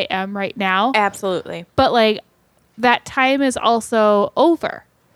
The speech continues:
Speaker 1: Or friends I had in high school where, like, I totally value those experiences and those memories, but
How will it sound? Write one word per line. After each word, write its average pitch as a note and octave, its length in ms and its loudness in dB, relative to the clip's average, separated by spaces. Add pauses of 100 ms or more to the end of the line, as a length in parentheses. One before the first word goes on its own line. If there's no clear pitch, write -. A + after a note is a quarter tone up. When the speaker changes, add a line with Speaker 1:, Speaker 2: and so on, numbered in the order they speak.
(320)
Speaker 1:
Or B3 220 0
friends B3 340 0
I C#4+ 60 0
had C4 240 -2
in A#3 80 -4
high C4 220 -4
school B3+ 380 0
where, A#3 160 0
like, G#3 240 -2
I A#3 160 -4
totally D#4 840 -2
value A3+ 460 0
those A3 320 -2
experiences A#3+ 920 -4
and G#3+ 100 -4
those G#3 200 -4
memories, G#3+ 580 -2
but G#3 320 -2